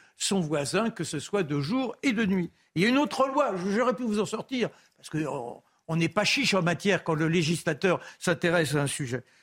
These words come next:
Mais moi, j'ai pris l'article R treize cent trente-six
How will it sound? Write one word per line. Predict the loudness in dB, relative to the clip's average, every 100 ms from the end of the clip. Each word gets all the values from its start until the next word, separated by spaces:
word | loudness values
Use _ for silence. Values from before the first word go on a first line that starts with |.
| 0
Mais | 2
moi, | 4
j'ai | 4 2
pris | 2 2 2 0 -12 _ _ _ _ -20 -2
l'article | 2 2 2 2 2 2 -2 -4 _
R | 2 4 0 -2 -4
treize | 0 0
cent | 0 0 0
trente-six | 2 2 2 0 0